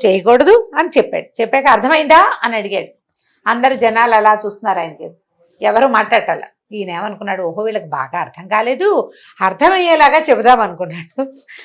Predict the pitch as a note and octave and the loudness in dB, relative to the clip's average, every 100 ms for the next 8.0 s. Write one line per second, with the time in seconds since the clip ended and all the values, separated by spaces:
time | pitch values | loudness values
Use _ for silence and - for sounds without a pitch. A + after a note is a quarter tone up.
0 | - A#3 C4 F#4+ F#4 A3+ - _ _ D4 | -8 -6 -4 -4 -4 -6 -12 _ _ 2
1 | D4 B3+ C#4+ C#4 C#4+ D#4 D4 B3+ C4+ C4+ | 4 2 2 2 2 0 -2 -4 -4 0
2 | B3+ A3 F#3+ G#3 G#3 G#3 F#3+ G#3 A#3 B3 | 2 2 0 -4 -2 -10 -4 -4 -4 -10
3 | C4 - _ _ C#4+ C#4+ C4+ C#4 C#4 D#4+ | -12 -16 _ _ -6 2 4 4 2 2
4 | E4+ D#4 D4+ C#4+ C#4 C#4 C4+ - _ C#4+ | 4 4 2 4 2 -2 -6 -14 _ -6
5 | D4 C#4+ C#4+ C#4+ E4+ E4 D4+ D4+ E4+ D#4+ | -2 -2 -2 -2 0 -2 -2 0 4 4
6 | C4+ E4+ E4+ - D#4+ D#4+ D#4 C4+ C4+ B3+ | 2 -2 -6 -6 -4 0 0 2 0 2
7 | B3 B3+ B3+ B3+ B3+ A3+ - F3+ F3 E3+ | 0 0 -2 -6 -10 -16 -14 -14 -14 -18